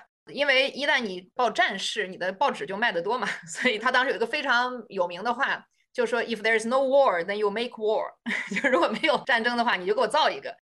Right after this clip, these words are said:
虽然现在大家一讲普利策很了不起，但实际上他是发家史也不怎么光彩，那就是造假新闻的。<laughs> 然后当时也成了大亨，对吧？就是，所以我觉得这件事情呢，首先，当然现在你可能说它的成本要低很多，要更容易，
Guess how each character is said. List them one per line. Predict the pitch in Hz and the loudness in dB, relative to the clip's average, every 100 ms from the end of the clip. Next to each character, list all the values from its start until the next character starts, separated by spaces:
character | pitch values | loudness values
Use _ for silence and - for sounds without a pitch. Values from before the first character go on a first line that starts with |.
| _ | _
虽 | - 277 | -2 0
然 | 285 | 0
现 | 311 285 | -2 -2
在 | 254 | 2
大 | |
家 | 220 | 2
一 | 226 | 0
讲 | 220 180 | -4 -6
普 | 202 | -6
利 | 196 | -12
策 | 208 214 | -4 -4
很 | 190 | -2
了 | 202 170 | -6 -6
不 | |
起， | 202 - | -8 -12
但 | 170 214 | -4 -4
实 | 214 202 | -4 -8
际 | 254 | -4
上 | 226 190 | -2 -2
他 | |
是 | 214 | -4
发 | 202 226 | -2 0
家 | 226 | 0
史 | 226 190 | 0 -8
也 | |
不 | 151 | -8
怎 | 254 | -10
么 | - | -8
光 | 170 165 | -10 -10
彩， | - - | -12 -8
那 | 196 | -8
就 | 220 | -8
是 | 240 185 | -6 -2
造 | 214 | -2
假 | 190 165 | -4 -8
新 | 190 | -10
闻 | 185 240 | -6 -4
的。 | - - _ | -4 -8 _
<laughs> | - - 330 | -6 -6 -6
然 | - 247 | -2 0
后 | 294 | 2
当 | 285 285 | 2 0
时 | 277 | -2
也 | 190 | -4
成 | 190 | -6
了 | 190 285 | -6 -2
大 | 220 | -2
亨， | 190 185 185 | -4 -14 -12
对 | 180 | -10
吧？ | 160 | -8
就 | 302 | -6
是， | 302 | -6
所 | 311 | -6
以 | 349 | -4
我 | 247 | -4
觉 | 196 247 | -2 -6
得 | |
这 | 330 | -6
件 | 330 320 | -6 -6
事 | 330 | -6
情 | 269 247 | -10 -10
呢， | 202 | -8
首 | 196 175 | -10 -10
先， | 208 254 269 _ _ - | -8 -8 -8 _ _ -2
当 | 320 | 2
然 | 302 | 2
现 | 320 285 | -2 -2
在 | 254 | -2
你 | 226 | -2
可 | 233 180 | -4 -6
能 | 180 | -2
说 | 220 | -2
它 | 208 214 | 0 -2
的 | 196 | -4
成 | - | -6
本 | 208 196 | -4 -2
要 | 180 | -2
低 | 180 196 | -4 -10
很 | 180 | -10
多， | 175 175 | -6 -2
要 | 180 175 | 0 -2
更 | 202 | -4
容 | 180 170 208 | -8 -10 -8
易， | 254 180 | -8 -8